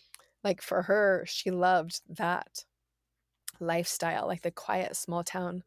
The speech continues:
life. And, um, I know other people who grew up on a farm who, like, from the beginning was like, "This is not for me. Like, I do not want the farm life.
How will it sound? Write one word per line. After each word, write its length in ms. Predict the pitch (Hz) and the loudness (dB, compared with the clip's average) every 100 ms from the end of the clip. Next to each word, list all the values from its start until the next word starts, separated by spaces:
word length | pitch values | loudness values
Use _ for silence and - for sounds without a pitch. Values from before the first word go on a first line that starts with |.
| - - _ - | -16 -20 _ -2
life. 420 | 185 196 180 - _ - _ | 0 0 -8 -16 _ -20 _
And, 540 | 208 185 185 180 170 175 - _ _ _ _ | -2 0 0 -2 -4 -8 -10 _ _ _ _
um, 180 | 170 170 | -6 -2
I 80 | 185 | 0
know 120 | 180 | 2
other 180 | 196 233 | 4 2
people 240 | 208 180 180 | 2 0 -2
who 100 | 175 | -2
grew 220 | - 185 | -2 2
up 180 | 175 - - | 2 2 -4
on 100 | 165 | -6
a 40 | |
farm 440 | 160 170 160 160 160 - | -4 -2 -2 -4 -6 -2
who, 220 | 185 170 | -2 2
like, 220 | 180 170 | 2 2
from 140 | - 180 | 0 0
the 80 | |
beginning 580 | 175 175 180 208 185 170 | 0 0 0 2 0 0
was 200 | 170 170 | 0 0
like, 300 | 170 165 160 - | 2 0 -2 -2
"This 220 | 180 190 | 0 2
is 180 | 175 180 | 0 -2
not 360 | 165 143 151 - | -2 0 0 -4
for 120 | 170 | -6
me. 220 | 160 156 151 | -4 -4 -4
Like, 160 | 165 | -2
I 60 | 170 | -2
do 80 | 165 | 0
not 300 | 160 170 143 | 2 2 2
want 380 | 156 160 - - | 0 -2 -8 -12
the 80 | 214 | -6
farm 300 | - 165 156 | 0 0 0
life. 380 | 160 156 - | -2 -4 -8